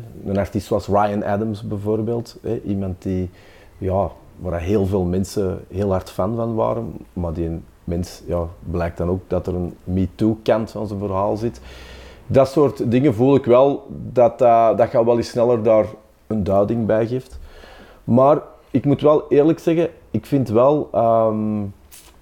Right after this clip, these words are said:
als hij bijvoorbeeld, hij heeft een totaal andere positie daarin,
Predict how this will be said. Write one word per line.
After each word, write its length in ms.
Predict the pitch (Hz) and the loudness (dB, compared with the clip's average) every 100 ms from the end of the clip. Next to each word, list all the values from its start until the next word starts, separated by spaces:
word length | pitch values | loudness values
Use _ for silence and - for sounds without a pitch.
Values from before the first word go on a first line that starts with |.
| - - - - - - - - - - | -20 -20 -20 -20 -20 -20 -20 -20 -14 -4
als 180 | 104 | -4
hij 200 | 110 107 | 0 2
bijvoorbeeld, 540 | 127 113 127 123 127 - | 2 0 0 2 0 0
hij 80 | - | -2
heeft 200 | 101 - | -2 -4
een 80 | 98 | -8
totaal 360 | 98 - 98 | -8 0 2
andere 220 | 101 98 90 | 2 0 -4
positie 520 | 90 85 95 - 131 | -6 -6 -6 -4 -4
daarin, 400 | 117 117 127 | -2 -2 -4